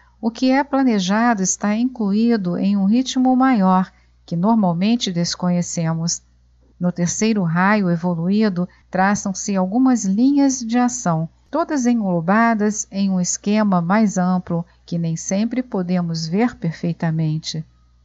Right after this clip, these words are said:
A rigidez em manter os esquemas mínimos é própria do homem de terceiro raio, ainda iludido,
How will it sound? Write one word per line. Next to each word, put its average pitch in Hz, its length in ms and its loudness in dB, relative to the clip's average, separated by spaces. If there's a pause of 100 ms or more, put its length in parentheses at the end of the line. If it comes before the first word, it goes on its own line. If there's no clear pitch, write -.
(120)
A - 120 -2
rigidez 180 680 2
em 185 60 2
manter 170 400 0
os 208 160 -2
esquemas 180 640 -2
mínimos 214 640 0 (200)
é 254 120 0
própria 196 540 0
do 175 120 -2
homem 202 380 2
de 180 140 -2
terceiro 214 520 -4
raio, 180 600 2 (120)
ainda 180 460 0
iludido, 165 720 0